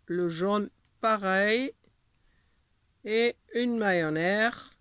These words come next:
pour bien attacher les uns aux autres. Je mets de côté le deuxième rose.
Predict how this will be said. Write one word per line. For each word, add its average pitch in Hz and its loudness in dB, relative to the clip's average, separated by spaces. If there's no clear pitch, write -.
pour 175 -8
bien 208 0
attacher 202 -4
les 190 0
uns 185 0
aux 156 -2
autres. 147 -12
Je 160 -10
mets 220 4
de 214 2
côté 170 -4
le 214 -4
deuxième 165 -2
rose. 220 -2